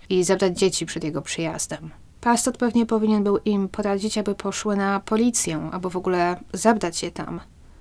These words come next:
tak aby mogły złożyć zeznania i w towarzystwie policjantów przyjechać do domu i wszystko zabrać. Ale chyba nie zrozumiał wtedy dokładnie istoty problemu, tego, jak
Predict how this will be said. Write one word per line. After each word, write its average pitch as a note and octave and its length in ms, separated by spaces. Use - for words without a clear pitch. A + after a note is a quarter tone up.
tak G3 160
aby G3 140
mogły G3 360
złożyć F3+ 480
zeznania F#3 600
i B3+ 100
w - 80
towarzystwie B3 880
policjantów G#3+ 680
przyjechać F3+ 540
do F3+ 80
domu F3 300
i E3 180
wszystko - 360
zabrać. - 600
Ale A3+ 180
chyba A#3+ 220
nie A#3 220
zrozumiał A3+ 460
wtedy G3+ 260
dokładnie F3+ 760
istoty F#3+ 500
problemu, E3 560
tego, F3 260
jak E3+ 380